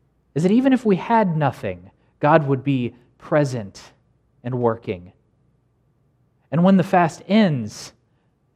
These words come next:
we remember that God is still working. God's grace is available to every single person,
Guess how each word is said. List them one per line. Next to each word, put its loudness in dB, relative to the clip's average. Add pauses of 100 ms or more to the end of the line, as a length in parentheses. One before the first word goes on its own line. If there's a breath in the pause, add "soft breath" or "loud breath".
(160)
we 0
remember 4
that -2
God 4
is -2
still 2 (200 soft breath)
working. -4 (1300)
God's 2
grace 0 (180 loud breath)
is 0
available 2
to -6
every 0
single -2
person, -12